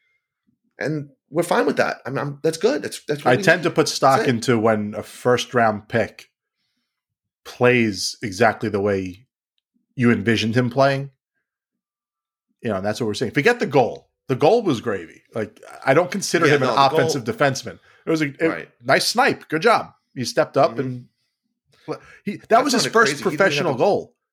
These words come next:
Speaker 2: He didn't
Speaker 1: I
Speaker 2: have a
Speaker 1: heard he
Speaker 2: goal in
Speaker 1: didn't have a
Speaker 2: Hartford.
Speaker 1: goal in Hartford
Speaker 2: No.
Speaker 1: either. That's amazing.
Speaker 2: <laughs>
Speaker 1: Uh, we gotta f-, I would love to know what the statistic is for that because, I mean, obviously, um, there's a lot of guys that never even play in the minors. Like,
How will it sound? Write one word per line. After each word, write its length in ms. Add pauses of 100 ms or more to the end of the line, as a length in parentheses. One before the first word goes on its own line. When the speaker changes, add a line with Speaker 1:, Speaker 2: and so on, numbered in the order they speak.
(160)
Speaker 2:
He 80
didn't 120
Speaker 1:
I 40
Speaker 2:
have 100
a 20
Speaker 1:
heard 60
he 60
Speaker 2:
goal 120
in 60
Speaker 1:
didn't 40
have 40
a 100
Speaker 2:
Hartford. 120
Speaker 1:
goal 60
in 60
Hartford 460
Speaker 2:
No. 140
Speaker 1:
either. 160 (400)
That's 220
amazing. 680
Speaker 2:
<laughs> 40 (360)
Speaker 1:
Uh, 400
we 60
gotta 180
f-, 160
I 120
would 160
love 220
to 100
know 160
what 160
the 60
statistic 600
is 100
for 140
that 320
because, 300 (1000)
I 100
mean, 200
obviously, 880 (640)
um, 400
there's 180
a 40
lot 200
of 60
guys 220
that 80
never 260
even 160
play 340
in 80
the 60
minors. 480
Like, 200